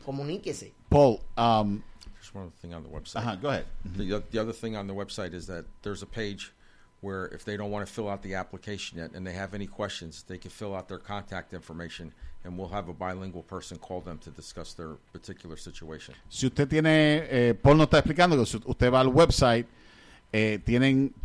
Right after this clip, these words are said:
Speaker 2: eh, como parte del website, tiene una página. Si usted no quiere hacer la aplicación directamente, no quiere llenar su información, usted prefiere mejor o necesita un poquito de ayuda en ese proceso, usted solamente va a darle lo, lo,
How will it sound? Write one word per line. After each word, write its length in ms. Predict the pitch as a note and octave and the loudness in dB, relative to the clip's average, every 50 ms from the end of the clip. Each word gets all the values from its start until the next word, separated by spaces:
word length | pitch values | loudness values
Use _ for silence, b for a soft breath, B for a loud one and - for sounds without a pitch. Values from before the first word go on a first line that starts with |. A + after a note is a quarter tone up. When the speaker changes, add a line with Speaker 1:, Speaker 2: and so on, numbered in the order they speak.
| - - - | -8 -2 2
Speaker 2:
eh, 340 | A#2+ A#2+ A#2 A2+ A2 G#2+ G2+ | 4 4 6 4 4 2 0
como 220 | - G#2+ A2 G#2 | 0 0 0 0
parte 380 | F#2+ - A#2+ C3 C3+ - D3 C3+ | 4 6 6 6 6 4 2 4
del 120 | B2+ B2 A#2+ | 4 4 6
website, 440 | A#2+ C#3+ C#3+ - - C3+ B2 A2+ | 6 6 6 8 8 6 4 4
tiene 160 | - A#2+ A#2+ B2 | 4 4 4 6
una 180 | B2+ B2+ - | 6 4 6
página. 540 | - - C3 B2 B2 A#2+ A2 G#2 F#2+ F#2+ G#2 A2+ | 6 6 8 8 8 6 4 2 2 0 -2 -6
Si 120 | - - G#2 | -8 -10 -4
usted 140 | - - | -2 0
no 100 | A2+ A#2 | 0 0
quiere 200 | - - B2 B2 A#2 - | 2 2 2 2 0 0
hacer 200 | A2+ - - B2 | -2 0 2 4
la 80 | A#2 A#2 | 2 2
aplicación 640 | - B2 A2+ - A#2 A2+ - - C3 B2 A#2+ A#2+ | 2 0 0 0 0 0 2 2 4 4 6 4
directamente, 640 | A2+ A2+ A2 G#2 - - A#2+ A#2+ C#3 C#3 C3 - | 4 2 0 0 0 2 4 4 4 4 2 0
no 100 | G2+ G2+ | -2 -2
quiere 220 | - A2+ G#2 G#2 G#2 | -2 -2 -2 0 0
llenar 240 | G#2 G#2 G#2+ G#2+ G#2 | 0 0 0 -2 -2
su 100 | - B2 | 0 -2
información, 840 | A2 - - A2 G#2+ G#2+ A2 B2+ - - B2 B2 B2+ B2+ A#2 A2 b b b b b b | -2 0 0 0 0 2 0 0 2 4 4 6 6 4 4 0 b b b b b b
usted 240 | - A2+ - - A2 | -6 -2 2 2 2
prefiere 440 | - A2 A#2 G#2+ - B2+ B2+ B2+ B2+ | 4 4 2 4 4 6 6 6 6
mejor 580 | A#2+ A#2+ A#2 G#2+ - A#2 A#2+ B2 B2 - - - _ _ _ | 6 6 4 6 6 6 8 8 6 4 0 -4 _ _ _
o 160 | G2+ G#2+ G#2+ | 0 0 2
necesita 720 | G2+ G2 F#2 - A2 G2 - - - D3 E3 - A#2 G#2 | 2 0 0 0 0 -2 -2 0 0 0 2 2 2 2
un 80 | G#2+ G#2 | 2 2
poquito 380 | - A2 G2+ A2+ A#2 A2+ A#2+ A2+ | 2 0 0 0 0 2 2 2
de 60 | A2+ | 4
ayuda 280 | A2+ A#2 A#2+ A#2+ A2+ | 4 4 4 4 2
en 80 | A2 A2 | 2 0
ese 160 | A#2 - B2+ | 0 0 0
proceso, 540 | A#2 - B2+ B2 - C3+ A#2+ - B2+ A2+ - b b b b b b b b b | 0 0 -2 0 0 0 0 2 0 -2 -2 b b b b b b b b b
usted 240 | - G#2+ - - B2+ | -2 0 2 2 2
solamente 480 | - D3+ C#3+ C#3 C#3 C#3+ C3+ - B2+ A#2 | 2 4 4 6 4 4 4 2 0 0
va 260 | G2 F#2+ F#2 G#2 G#2+ | 0 0 2 2 2
a 60 | A#2 | 4
darle 280 | A#2 B2 B2+ B2+ B2+ B2+ | 4 4 4 4 4 4
lo, 220 | B2 B2 B2 - | 4 4 4 4
lo, 260 | B2+ A2 G#2+ A2 A2+ | 2 2 2 2 0